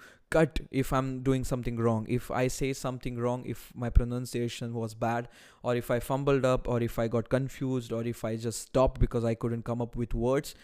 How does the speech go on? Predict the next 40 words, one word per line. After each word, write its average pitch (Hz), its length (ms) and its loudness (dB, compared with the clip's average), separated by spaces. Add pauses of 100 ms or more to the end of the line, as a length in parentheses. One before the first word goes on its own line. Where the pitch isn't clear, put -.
(300)
I 131 80 2
usually 139 680 -2
cut 135 280 0
it 151 280 -2
and 123 360 0
then 123 300 -2
do 123 160 2
it 120 140 2
again 120 360 -2
and 113 180 -6
plan 117 220 -2
it 120 140 -4
again 117 260 -2
and 113 140 -4
shoot 123 260 -2
it 120 80 -2
again. 113 400 0 (360)
Uh, 117 260 2
that's 120 280 2
what, 131 300 6 (120)
that's 123 260 2
how 131 300 6
it 123 200 -2
used 131 300 -2
to 135 80 -2
be 123 160 -2
in 120 80 -8
my 117 160 -4
vlogs 120 480 -2
and 117 180 -8
videos. 120 580 -2
But 117 220 0
this 131 180 4
podcast, 131 640 4
I 120 160 4
really 131 300 6
don't 127 220 4
wanna 127 320 4 (500)
cut 135 300 6
much. 120 560 0